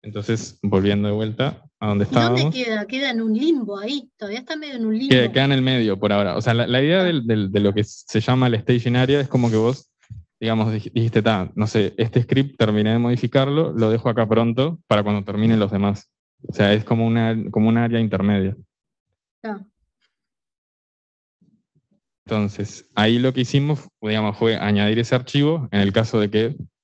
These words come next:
Speaker 1: quis-, quisiéramos quitar ese archivo, lo hacemos con un git restore, que simplemente es exactamente lo mismo, o sea, git restore staged y el nombre del archivo, que ahora no lo vamos a hacer.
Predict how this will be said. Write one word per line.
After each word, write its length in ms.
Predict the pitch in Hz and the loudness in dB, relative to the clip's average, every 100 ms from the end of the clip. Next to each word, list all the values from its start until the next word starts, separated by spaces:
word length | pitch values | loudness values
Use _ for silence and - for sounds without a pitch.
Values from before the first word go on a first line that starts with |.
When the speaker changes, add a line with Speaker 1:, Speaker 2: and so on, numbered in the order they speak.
| - - | -18 -10
Speaker 1:
quis-, 360 | 107 - - - | -10 -10 -14 -10
quisiéramos 720 | - 110 - 127 117 110 104 | -8 0 2 2 2 -2 0
quitar 320 | 117 110 117 | 0 2 2
ese 160 | 117 123 | 2 0
archivo, 400 | 113 - 135 127 | -2 0 2 2
lo 100 | 101 | 0
hacemos 300 | 101 110 107 | -2 -2 0
con 160 | 110 | 0
un 140 | 110 110 | 2 0
git 160 | 113 - | -4 -4
restore, 500 | 110 110 131 143 156 | -4 0 0 0 -2
que 160 | 104 | -4
simplemente 720 | 107 107 101 101 107 107 120 - _ _ | -2 -4 0 0 2 0 -4 -6 _ _
es 140 | - 104 | -2 0
exactamente 520 | 104 104 107 110 110 | 0 0 2 2 2
lo 120 | 110 | 2
mismo, 380 | 123 127 135 170 | 2 2 0 -2
o 60 | - | -4
sea, 200 | - 98 | -2 0
git 260 | 98 110 - | 0 0 0
restore 500 | 110 110 - 120 143 - - _ | -2 0 2 2 0 -8 -20 _
staged 640 | 107 - 117 113 120 113 90 | -6 2 2 2 -2 -4 -2
y 60 | |
el 120 | 92 | 0
nombre 260 | 101 104 107 | 2 2 2
del 100 | 107 | 2
archivo, 500 | 120 - 147 160 196 - _ _ _ _ | -2 0 0 0 -4 -14 _ _ _ _
que 80 | 107 | -2
ahora 140 | 107 | 0
no 100 | 107 | 0
lo 60 | 107 | 0
vamos 240 | 110 110 | 0 -2
a 40 | 117 | -2
hacer. 340 | 139 151 - | 0 -2 -6